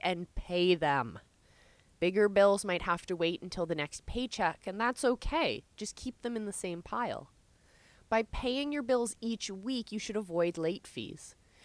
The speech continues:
You'll also cut back on your spending since you'll know that you'll be paying your bills in a few days.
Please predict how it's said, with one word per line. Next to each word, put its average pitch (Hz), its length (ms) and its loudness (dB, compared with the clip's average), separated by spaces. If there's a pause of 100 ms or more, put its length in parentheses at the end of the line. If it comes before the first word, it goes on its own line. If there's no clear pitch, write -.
(120)
You'll 247 240 4
also 339 300 8
cut 330 260 2
back 240 240 8
on 233 100 -2
your 226 80 -2
spending 208 520 2
since 220 340 -4
you'll 220 160 2
know 226 480 6
that 247 160 -4
you'll 220 220 0
be 214 120 -6
paying 202 420 -2
your 196 120 -4
bills 254 400 2
in 208 80 -2
a 220 40 -4
few 214 220 -6
days. - 520 0